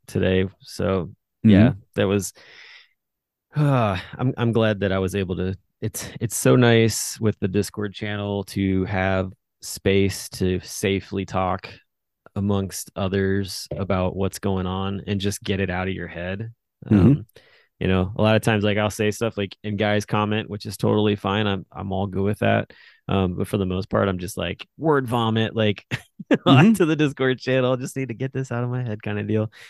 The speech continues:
Speaker 1: And I,
Speaker 2: Yeah.
Speaker 1: you know, and that's, and it's healthy. That's, that's good for you to do. And I've learned that. So, um,
Speaker 2: Very.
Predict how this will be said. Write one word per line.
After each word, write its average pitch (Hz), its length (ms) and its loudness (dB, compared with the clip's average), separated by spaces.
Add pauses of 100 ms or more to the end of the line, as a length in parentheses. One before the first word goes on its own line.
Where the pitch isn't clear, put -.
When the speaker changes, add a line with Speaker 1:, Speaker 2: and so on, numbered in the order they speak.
Speaker 1:
And 113 100 2
I, 117 80 6
Speaker 2:
Yeah. 120 160 6 (220)
Speaker 1:
you 107 120 -2
know, 98 140 2
and 127 220 2
that's, 135 360 0
and 139 100 4
it's 139 140 2
healthy. 139 320 0
That's, 95 180 -8
that's 92 220 -12
good 98 180 -6
for 98 100 -6
you 98 140 -2
to - 20 -4
do. 101 120 -2
And 98 80 -2
I've 90 140 -6
learned 95 320 -6
that. 92 200 -8 (460)
So, 101 580 -2
um, 95 420 -6 (320)
Speaker 2:
Very. 90 360 -2